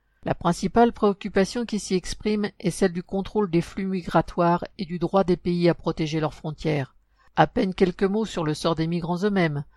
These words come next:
qui apparaissent dans ce texte bien plus comme une source de désordre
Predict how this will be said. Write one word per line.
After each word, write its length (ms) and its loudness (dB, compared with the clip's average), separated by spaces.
qui 100 6
apparaissent 460 6
dans 100 0
ce 140 -4
texte 500 0
bien 260 -2
plus 240 -6
comme 200 -2
une 180 -2
source 320 -6
de 160 0
désordre 640 0